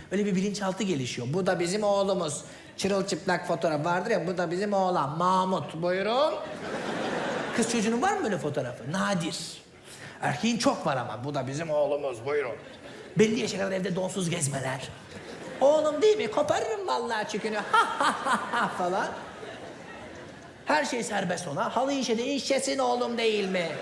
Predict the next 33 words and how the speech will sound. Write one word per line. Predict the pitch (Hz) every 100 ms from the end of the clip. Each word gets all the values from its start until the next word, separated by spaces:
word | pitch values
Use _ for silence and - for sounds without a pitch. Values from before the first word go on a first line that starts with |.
| -
Ama | 233 269
İran | 285 302
halısı | 277 240 220 220
olsun, | 247 269 254 269 247
koy | 247 254
götüne." | 240 226 220 202 202 196
Şimdi | 226 208 196
var | 294 294
bu. | 247 480 - - - - - - - - -
Konuşmayı | - 285 302 - 285 311
öğrenir, | 262 233 240 247
küfür | - 233 269
öğretiriz. | 240 220 208 202 190
"Hadi | 254 277
oğlum, | 269 247 247
amcaya | 247 247 240
pezevenk | 233 254 247 226
de, | 214
hadi." | 233 302 277
<laughs> | 196 269 247 277 233 254 - 247 - -
falan. | 214 214 311 - - - - - - - - - - - -
"Vazoyu | 269 277 302
kim | 277 254
kırdı? | 269 277 254
Ben | 320
kırdım | - 262 247
babacığım. | 240 226 226
Bir | 277
daha | 285 277
kırayım | 285 302
mı | 277
amına | 254 247 233
koyayım?" | 226 220